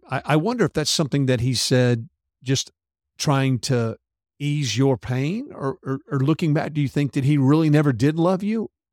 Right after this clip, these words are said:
Or is that just an excuse for him to move on with this other woman? Or is that all just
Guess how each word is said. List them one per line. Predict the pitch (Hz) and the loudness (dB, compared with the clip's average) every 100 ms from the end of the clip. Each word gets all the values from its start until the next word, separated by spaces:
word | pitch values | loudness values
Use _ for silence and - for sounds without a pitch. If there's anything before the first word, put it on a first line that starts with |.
| _ | _
Or | 123 | -6
is | 120 | 0
that | 151 175 | 0 -2
just | 135 170 - | -2 -2 0
an | 147 | -4
excuse | 139 - 147 160 | -4 -2 0 0
for | - 135 | -2 -2
him | 139 | 0
to | 123 | 2
move | 139 147 | 2 2
on | 156 | -2
with | 143 | -2
this | 151 - | -4 -2
other | 143 131 | -2 -4
woman? | 135 175 226 | -4 -6 -4
Or | 139 | -4
is | 110 | -2
that | 123 | -2
all | 131 131 | -2 -4
just | 117 123 - | -4 -6 -6